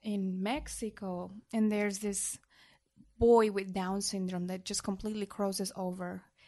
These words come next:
and they're beating down Jesus. I mean, it's just an act. But for, for him, that was Jesus. So he goes in front of the soldier,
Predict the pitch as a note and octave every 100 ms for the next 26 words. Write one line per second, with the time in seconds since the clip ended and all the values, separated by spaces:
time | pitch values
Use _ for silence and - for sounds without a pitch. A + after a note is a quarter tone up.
0 | _ G#3+ G3 F#3+ F#3 F#3 G3 G#3+ G#3 G3
1 | F#3 F3+ F#3+ F#3 F#3+ G3+ F#3+ G3 F#3+ G#3
2 | F#3+ - F#3+ F#3+ G3+ - - - _ G#3
3 | - - - G3 G#3 F#3 D4 B3 G#3 A3
4 | B3 A3+ F#3 G3 A3+ - - - - _
5 | - - - A#3 B3 B3+ D4 C#4 B3 B3
6 | A#3 G#3+ F#3+ - A3+ B3+ B3 G#3 F#3